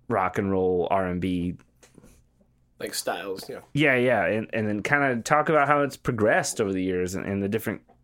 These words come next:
Speaker 1: you know, singing styles and, and why maybe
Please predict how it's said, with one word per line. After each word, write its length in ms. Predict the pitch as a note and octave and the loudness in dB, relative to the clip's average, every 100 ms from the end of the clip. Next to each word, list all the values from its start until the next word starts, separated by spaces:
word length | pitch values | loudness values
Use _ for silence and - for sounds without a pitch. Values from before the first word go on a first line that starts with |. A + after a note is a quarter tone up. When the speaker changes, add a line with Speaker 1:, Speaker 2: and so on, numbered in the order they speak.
| - - _ | -20 -20 _
Speaker 1:
you 160 | A#2 B2 | -8 -6
know, 60 | |
singing 380 | G2 - D3 C3+ | -4 -2 -2 -2
styles 500 | - G2+ F#2+ F#2 G2 | -2 -4 -2 -4 -4
and, 180 | F#2+ E2+ | -6 -6
and 200 | G#2+ G2+ | -6 -4
why 420 | F#2+ B2+ D#3+ C3 A2+ | 0 2 2 2 0
maybe 540 | A2 G2+ G2+ G#2 G#2+ | -2 -2 0 -2 -6